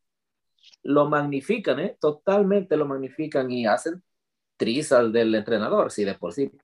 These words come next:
pues como dicen, de eso comen, ¿no? Y pues hay que vender también, porque pues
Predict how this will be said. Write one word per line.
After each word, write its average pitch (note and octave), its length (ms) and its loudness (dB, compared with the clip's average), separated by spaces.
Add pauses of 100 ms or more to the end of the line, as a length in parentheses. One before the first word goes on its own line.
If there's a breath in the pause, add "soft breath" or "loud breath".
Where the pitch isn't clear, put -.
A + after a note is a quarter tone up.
pues A2 220 -4
como G#2+ 200 0
dicen, C3+ 320 0
de A#2+ 120 4
eso C3+ 200 0
comen, C#3+ 340 -2
¿no? E3 140 -10
Y E3 60 -6
pues - 180 -6
hay F3+ 100 0
que G3 80 0
vender G3+ 420 0
también, F3+ 320 -4
porque C#3 300 -12
pues A2 340 -12